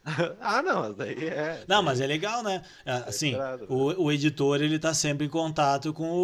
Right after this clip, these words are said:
Speaker 2: o cutting edge da pesquisa, né? Tipo, é o, a, é a pesquisa mais nova que tem, é,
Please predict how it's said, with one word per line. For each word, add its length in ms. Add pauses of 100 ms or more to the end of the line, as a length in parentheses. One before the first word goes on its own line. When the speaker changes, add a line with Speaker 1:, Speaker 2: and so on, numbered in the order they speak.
Speaker 2:
o 60
cutting 460
edge 320
da 120
pesquisa, 520
né? 180
Tipo, 240
é 220
o, 180
a, 320
é 80
a 60
pesquisa 480
mais 320
nova 320
que 100
tem, 460
é, 160